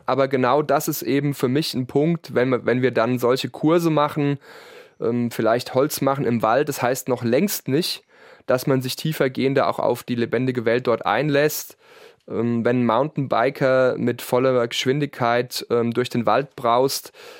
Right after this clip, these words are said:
und das nur tut, ähm, entsteht, äh, Sportbegeisterung, aber im Zweifelsfall gar keine Naturverbindung.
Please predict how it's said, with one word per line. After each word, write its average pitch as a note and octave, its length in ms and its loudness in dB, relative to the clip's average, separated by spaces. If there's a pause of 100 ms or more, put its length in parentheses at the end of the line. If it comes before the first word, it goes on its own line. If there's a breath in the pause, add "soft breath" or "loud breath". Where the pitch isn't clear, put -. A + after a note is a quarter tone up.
(180 loud breath)
und B2 200 0
das B2 260 0
nur C#3+ 240 2
tut, D3+ 520 -2
ähm, A#2+ 320 2
entsteht, A#2+ 680 -2
äh, A#2 360 2
Sportbegeisterung, C3 1080 0
aber - 160 2
im A2+ 80 0
Zweifelsfall A2+ 500 0
gar A2 200 -2
keine A#2 200 -4
Naturverbindung. C3 880 -2